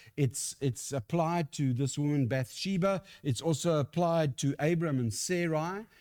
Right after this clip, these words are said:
uh, when they went down to Egypt, remember, and, and Abram at that stage lied about his wife and said it was his sister. It was his half-sister, so it was kind of a half lie.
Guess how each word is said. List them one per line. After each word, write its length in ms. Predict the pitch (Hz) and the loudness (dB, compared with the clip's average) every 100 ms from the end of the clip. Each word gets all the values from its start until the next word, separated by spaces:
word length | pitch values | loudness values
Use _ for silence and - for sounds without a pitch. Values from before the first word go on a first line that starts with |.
| _ - | _ -2
uh, 120 | 123 | 0
when 180 | 131 135 | 2 2
they 100 | 131 | 2
went 260 | 135 147 | 2 0
down 200 | 156 151 | 0 -2
to 160 | 127 - | -4 -2
Egypt, 400 | 165 151 175 139 | -2 0 -2 -2
remember, 360 | 135 135 151 | -2 0 0
and, 300 | 147 123 123 - - | 0 0 -2 -4 -4
and 240 | 120 117 - | -4 -2 2
Abram 500 | 143 139 156 165 156 | 6 8 8 6 2
at 140 | 113 | 0
that 180 | 143 147 | -2 -4
stage 480 | - 160 147 131 - - - | -2 0 0 0 -4 -8 0
lied 400 | 131 135 170 165 | 2 4 2 2
about 300 | 139 135 131 | 2 2 2
his 160 | 113 | 0
wife 400 | 113 123 156 - | 2 0 -2 -4
and 100 | 127 | -6
said 220 | 104 143 | -2 -2
it 160 | 127 117 | -2 -2
was 180 | 120 107 | -2 0
his 200 | 117 101 | 0 0
sister. 560 | - 151 - 143 139 - _ _ | 0 0 0 0 -2 -4 _ _
It 80 | 107 | 0
was 300 | 120 135 127 | 2 4 2
his 180 | 123 98 | 2 2
half-sister, 640 | 120 117 - 113 - 113 | 0 0 -4 -8 -8 -8
so 140 | 117 | -8
it 100 | 104 | -8
was 120 | 117 | -8
kind 220 | 104 120 120 | -8 -8 -6
of 100 | 104 | -6
a 60 | |
half 380 | 92 110 117 - | -6 -6 -6 -6
lie. 260 | 104 110 | -6 -6